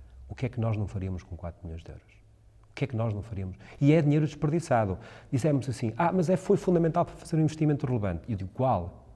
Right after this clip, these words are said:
Onde é que foi feito esse investimento? Onde é que foi esse gasto, esse dinheiro resultante em empréstimos bancários? Onde é que está essa mais-valia? Que emprego criou? Que recursos gerou? Que, que atratividade, eh, conseguiu?" Eu não sei. E, portanto, com quatro milhões de euros tínhamos feito e faríamos muito,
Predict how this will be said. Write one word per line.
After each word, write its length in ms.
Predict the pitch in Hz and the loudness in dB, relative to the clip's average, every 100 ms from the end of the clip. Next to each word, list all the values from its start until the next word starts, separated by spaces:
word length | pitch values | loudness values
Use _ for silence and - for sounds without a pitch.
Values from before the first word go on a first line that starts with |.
| - - - | -20 -14 -4
Onde 140 | 139 | -2
é 40 | 170 | -2
que 80 | |
foi 120 | - 117 | -2 -2
feito 200 | 135 127 | -2 -4
esse 160 | - | -4
investimento? 600 | 117 - 101 117 147 160 - - - | -6 -4 -4 -4 -4 -6 -10 -12 -2
Onde 120 | 127 | 0
é 40 | |
que 60 | 127 | 0
foi 100 | 139 | -2
esse 300 | 117 127 - | -2 -4 -2
gasto, 300 | 127 110 - | -2 -2 -4
esse 120 | 110 | -10
dinheiro 340 | - 107 101 95 - - - 110 | -6 -4 -4 -6 -14 -20 -14 -8
resultante 440 | 92 101 104 92 | -4 -4 -4 -6
em 40 | |
empréstimos 320 | 87 101 - 85 | -6 -8 -8 -8
bancários? 540 | 87 78 113 135 131 - - - | -8 -6 -6 -6 -8 -16 -14 -4
Onde 140 | 143 | -2
é 20 | |
que 60 | - | -2
está 200 | - 131 | 0 2
essa 220 | 123 127 | 2 0
mais-valia? 500 | 113 104 101 107 135 | 0 0 0 0 0
Que 120 | - | 0
emprego 320 | 127 127 113 | -2 0 -2
criou? 420 | 107 98 104 139 139 - - | -2 -2 -2 -2 -4 -14 -16
Que 120 | - | -2
recursos 420 | 120 - 147 - 107 | -2 4 2 4 0
gerou? 400 | 101 107 143 147 | 2 4 4 0
Que, 400 | - 139 127 120 - - | 2 4 4 0 -8 -4
que 80 | 127 | -2
atratividade, 680 | 117 131 135 123 123 120 120 | 0 0 0 0 2 0 0
eh, 520 | 117 - 117 113 110 | -2 -2 -2 0 0
conseguiu?" 440 | 113 110 - 90 85 - - | -2 -2 -2 -6 -8 -18 -10
Eu 100 | 98 | -6
não 120 | 110 | -4
sei. 180 | 110 95 | -4 -8
E, 20 | |
portanto, 260 | 98 113 95 | -6 -6 -4
com 160 | 127 113 | -4 0
quatro 260 | 135 135 | -2 -2
milhões 200 | 110 101 | -4 -2
de 60 | 104 | -4
euros 120 | 113 | -6
tínhamos 240 | 110 110 | -6 -8
feito 320 | - 110 107 107 - - - | -4 -6 -6 -14 -16 -20 -8
e 20 | 110 | -4
faríamos 440 | - 104 104 92 | 0 2 2 0
muito, 360 | 104 104 104 | 0 0 -2